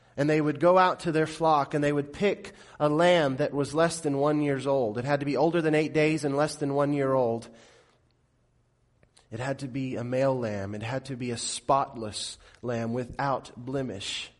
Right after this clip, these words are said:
A lamb that they had watched be born. A lamb they had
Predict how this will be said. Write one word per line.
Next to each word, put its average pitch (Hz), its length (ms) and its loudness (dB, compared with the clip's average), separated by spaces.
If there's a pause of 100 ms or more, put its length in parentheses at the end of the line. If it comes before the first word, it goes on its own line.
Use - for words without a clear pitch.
(2000)
A 123 60 -8
lamb 147 380 2
that 131 160 -2 (480)
they 139 140 0
had 139 140 -2
watched - 580 0 (1400)
be 135 140 -4
born. 117 480 -2 (520)
A 123 60 -4
lamb 160 380 4
they 151 160 2
had 143 260 -2